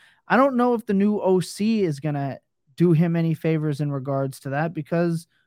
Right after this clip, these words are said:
well, we've never seen him in this offense. We've never seen them, uh, operating. So I think with the offensive coordinator, what he's gonna do is he's not gonna do super dumb stuff.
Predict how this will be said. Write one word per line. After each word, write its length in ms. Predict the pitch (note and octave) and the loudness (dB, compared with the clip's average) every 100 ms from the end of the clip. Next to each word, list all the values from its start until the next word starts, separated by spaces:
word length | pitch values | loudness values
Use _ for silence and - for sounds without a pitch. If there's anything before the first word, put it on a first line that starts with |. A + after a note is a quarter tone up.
| _ | _
well, 220 | D#3 G#3+ | 0 0
we've 200 | G3 F#3 | -2 -4
never 240 | F3+ G3 F#3+ | -2 -2 -2
seen 320 | - F#3+ F#3 | -2 -2 0
him 500 | F3+ F#3 F#3 F3 E3 D#3 | 0 0 -2 -4 -6 -2
in 100 | E3+ | -2
this 160 | E3+ | -2
offense. 500 | C#3+ F#3 E3 A#2+ A2+ | -4 -6 -6 -10 -10
We've 140 | C#3 D3 | -8 -6
never 240 | D#3+ D#3+ | -6 -6
seen 320 | - E3 E3 | -6 -2 0
them, 380 | D#3+ D#3+ D#3+ D#3+ _ _ _ _ - | 0 0 -2 -4 _ _ _ _ -6
uh, 520 | D3 D3 C#3+ C#3+ C3 - | -2 0 0 0 -4 -4
operating. 680 | D3 G3+ E3 C3 B2 A#2+ C3 | -2 -2 0 -2 -2 -4 -8
So 280 | - E3 D#3+ | -4 0 2
I 140 | E3 | 0
think 320 | E3 G#3+ G#3 - - | 0 0 -2 -6 -4
with 160 | F3+ | -2
the 120 | F3 | 0
offensive 440 | F3+ G3 G3+ F3+ E3 | 2 2 -2 -8 -2
coordinator, 460 | F#3 F#3+ F3+ F3 | 0 2 0 -2
what 160 | D#3+ D#3 | -2 -2
he's 160 | E3+ E3 | -2 -2
gonna 220 | E3+ D3+ | -2 0
do 260 | D#3 D#3 | 0 0
is 100 | D#3 | 0
he's 160 | D3+ C#3+ | -2 -2
not 220 | D#3+ D#3+ | -2 -2
gonna 180 | E3+ D#3+ | -2 -2
do 160 | D3+ C#3+ | 0 -2
super 680 | - D#3 C#3+ C#3+ C#3 C3+ - _ _ - | -2 -2 0 0 0 -2 -6 _ _ -6
dumb 280 | C3+ C#3+ D#3+ | -2 0 -2
stuff. 480 | - F3 G3 - | -2 -6 -6 -10